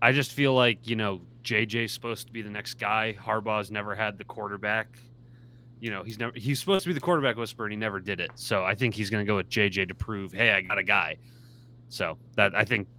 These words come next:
I think J J for that reason. Brad, what's Aaron Rodgers gonna do this offseason other than take really weird,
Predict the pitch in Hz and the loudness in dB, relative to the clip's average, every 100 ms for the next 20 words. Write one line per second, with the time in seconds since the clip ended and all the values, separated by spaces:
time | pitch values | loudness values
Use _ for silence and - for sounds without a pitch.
0 | - 120 110 98 95 90 87 80 87 82 | -4 0 0 0 0 0 -2 -6 -6 -6
1 | 82 82 85 - - - 202 202 190 285 | -8 -10 -14 -18 -20 2 8 10 8 4
2 | - 202 180 110 117 113 101 95 90 85 | 6 6 6 6 4 2 -4 -8 -10 -10
3 | 87 85 92 87 - 90 82 92 113 123 | -10 -10 -8 -10 -10 -12 -12 -4 0 0
4 | 123 123 104 120 110 98 110 117 101 101 | 0 -4 -4 -4 -6 -8 -4 -2 -2 -2
5 | 107 104 98 | -2 -2 -6